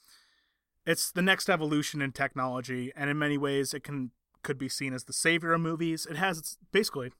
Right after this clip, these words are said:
you know, it has its upsides and its downsides. It's good at some things and bad at others. It's not necessarily that great at marketing movies,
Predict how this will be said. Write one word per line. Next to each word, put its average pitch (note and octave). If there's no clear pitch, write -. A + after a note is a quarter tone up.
you D#3
know, C#3+
it D#3
has E3+
its -
upsides F#3+
and F#3
its F#3
downsides. F#3+
It's -
good D3+
at D3+
some C#3+
things D#3+
and C#3
bad C#3+
at D#3+
others. B2
It's -
not F3+
necessarily E3
that D3+
great D3+
at B2+
marketing C3+
movies, F#3